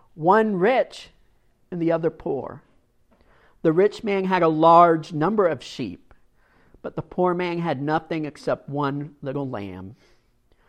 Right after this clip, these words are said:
It was like a daughter to him.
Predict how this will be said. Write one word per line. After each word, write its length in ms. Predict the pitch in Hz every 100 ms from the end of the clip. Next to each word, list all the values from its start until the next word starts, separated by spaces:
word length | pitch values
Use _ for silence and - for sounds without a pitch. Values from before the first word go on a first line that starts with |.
| _ _ _ -
It 120 | -
was 220 | 156 143
like 380 | - 151 131 - -
a 80 | 113
daughter 680 | 107 131 120 127 117 101 110 _ _
to 80 | 120
him. 440 | 101 104 95 107